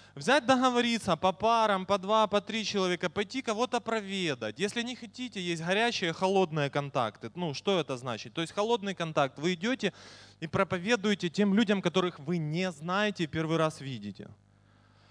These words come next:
Горячий контакт — это когда вы берёте записную книжку, телефон и смотрите, кому бы вы могли позвонить, пойти в гости, узнать, как дела, и сказать о Христе. Вот, и вы выбираете для себя этот контакт,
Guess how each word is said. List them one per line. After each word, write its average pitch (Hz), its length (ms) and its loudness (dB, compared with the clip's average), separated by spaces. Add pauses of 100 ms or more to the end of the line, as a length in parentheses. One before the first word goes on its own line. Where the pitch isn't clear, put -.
Горячий 240 420 2
контакт — 202 440 2
это 185 140 0
когда 202 220 4
вы 214 100 0
берёте 202 380 2
записную 196 540 -4
книжку, 214 520 -6
телефон 226 640 -2 (300)
и 196 80 -2
смотрите, 220 560 2
кому 214 260 0
бы 202 140 0
вы 208 100 0
могли 202 300 0
позвонить, 202 540 0
пойти 196 320 -2
в 180 100 0
гости, 220 380 0
узнать, 202 340 -2
как 190 180 -6
дела, 208 340 -4
и 190 40 -8
сказать 175 400 -8
о 165 60 -4
Христе. 131 560 -10 (1300)
Вот, 214 320 2
и 226 60 0
вы 320 140 2
выбираете 359 640 0
для 247 180 -6
себя 240 560 -2
этот 233 340 -2
контакт, 233 540 -6